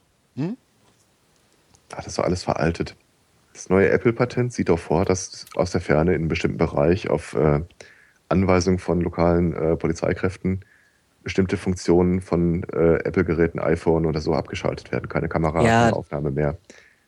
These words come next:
Speaker 3: Das
Speaker 2: Oder
Speaker 3: Ding,
Speaker 2: das
Speaker 3: das
Speaker 2: Ding
Speaker 3: Ding,
Speaker 2: einfach ausgeschaltet wird.
Speaker 3: das Ding ist aber, es gibt halt, äh, also das ist eigentlich das Lustige an dem Patent, weil, äh, ich meine, es gibt ja jetzt auch Telefone von anderen Herstellern. Und ja, wenn Apple sich das jetzt hat patentieren lassen,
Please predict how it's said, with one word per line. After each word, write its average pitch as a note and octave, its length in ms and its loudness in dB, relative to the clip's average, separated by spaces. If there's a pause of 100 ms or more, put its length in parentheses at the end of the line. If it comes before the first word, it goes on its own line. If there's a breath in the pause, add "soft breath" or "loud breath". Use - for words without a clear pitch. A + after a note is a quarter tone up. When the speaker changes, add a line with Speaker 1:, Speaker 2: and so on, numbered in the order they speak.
(180)
Speaker 3:
Das B2 80 2
Speaker 2:
Oder - 120 4
Speaker 3:
Ding, C#3 100 4
Speaker 2:
das B2 100 2
Speaker 3:
das - 80 4
Speaker 2:
Ding F2 80 0
Speaker 3:
Ding, C3 180 0
Speaker 2:
einfach - 120 -6
ausgeschaltet - 520 -4
wird. - 220 -6 (160)
Speaker 3:
das A2+ 240 -4
Ding C3 180 0
ist C#3 180 -4
aber, A#2 300 0
es - 200 -10
gibt - 260 -6
halt, A#2 300 2
äh, A#2 360 2 (100)
also C3 200 2
das B2+ 160 2
ist D#3+ 100 2
eigentlich C#3+ 260 2
das - 140 -4
Lustige E3+ 420 4
an C3+ 120 0
dem B2+ 120 -2
Patent, B2+ 400 -4
weil, F3+ 300 4 (400 loud breath)
äh, C3 120 0
ich B2 100 -4
meine, B2+ 180 0
es - 140 -12
gibt F3+ 240 -2
ja D#3+ 60 4
jetzt - 440 0
auch D3 180 -2
Telefone D3 460 2
von - 180 -6
anderen D#3+ 360 6
Herstellern. E3+ 500 2 (680 soft breath)
Und C#3+ 640 4
ja, C#3+ 220 2
wenn A#2+ 160 -2
Apple D3 220 -6
sich C#3+ 180 -8
das - 140 -10
jetzt - 260 -6
hat A#2+ 120 -8
patentieren B2 640 -4
lassen, A2+ 440 0